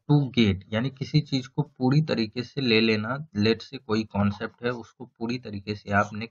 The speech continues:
completely, thoroughly उसको समझ लिया है, उसको get कर लिया है, उसको आपने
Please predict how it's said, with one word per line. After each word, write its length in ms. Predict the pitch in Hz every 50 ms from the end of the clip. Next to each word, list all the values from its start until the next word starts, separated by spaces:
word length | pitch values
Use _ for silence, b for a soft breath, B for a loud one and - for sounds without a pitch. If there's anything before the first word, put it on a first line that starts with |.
| _ -
completely, 600 | 104 107 104 - 110 107 104 - - 113 127 127
thoroughly 600 | - _ - 120 113 117 110 107 104 101 127 165 - - _ _ _ _
उसको 260 | - - - - 139
समझ 380 | 131 - - 117 156 - - 113
लिया 240 | 110 104 107 107 110
है, 180 | 107 123 143 160
उसको 420 | 156 156 - _ _ - 110 139 160 170 - _ _ _ - 107
get 240 | 101 104 107 107
कर 220 | - - - 104 101
लिया 300 | 101 104 107 113 120 139
है, 100 | 151 165
उसको 400 | 156 - 104 - _ _ 98 98
आपने 460 | 92 90 92 92 95 113 147 180 196